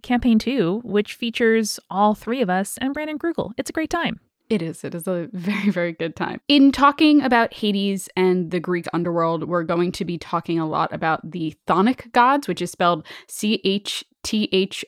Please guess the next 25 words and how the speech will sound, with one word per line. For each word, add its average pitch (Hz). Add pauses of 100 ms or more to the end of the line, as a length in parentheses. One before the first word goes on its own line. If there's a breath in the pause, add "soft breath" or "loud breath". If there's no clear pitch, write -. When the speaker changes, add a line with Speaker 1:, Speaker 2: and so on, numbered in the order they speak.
Speaker 2:
O 185
N 175
I 170
C. 208
The 196
British 220
pronounce 233
the 277
C 302
H, 339
the 196
Americans 180
don't. 190 (140 loud breath)
So -
I'm 175
gonna 233
say 277
chthonic. 262
Please 190
don't 226
yell 226
at 170
me, 175
Brits. -
<laughs> 294